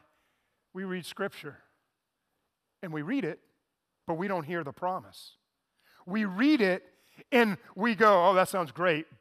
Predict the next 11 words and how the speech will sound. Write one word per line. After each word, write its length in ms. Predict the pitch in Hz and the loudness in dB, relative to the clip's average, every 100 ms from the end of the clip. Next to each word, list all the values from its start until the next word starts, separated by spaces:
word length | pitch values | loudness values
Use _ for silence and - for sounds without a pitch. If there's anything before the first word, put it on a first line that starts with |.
| _ - | _ -4
but 100 | 190 | -4
we 200 | 170 240 | 0 2
don't 200 | 214 185 | 2 2
hear 260 | 202 190 | 0 -2
it. 120 | 117 - _ _ _ _ _ _ _ | -2 -10 _ _ _ _ _ _ _
We 260 | 151 196 254 | -8 -2 4
don't 220 | 247 226 | 4 2
take 260 | - 208 202 | 0 0 0
it 100 | 175 | -4
in. 360 | 180 127 104 _ _ _ _ _ _ _ _ _ _ _ _ _ _ _ _ _ _ _ _ - | -4 -6 -12 _ _ _ _ _ _ _ _ _ _ _ _ _ _ _ _ _ _ _ _ 0
Us, 480 | 247 240 - - | 4 4 2 -10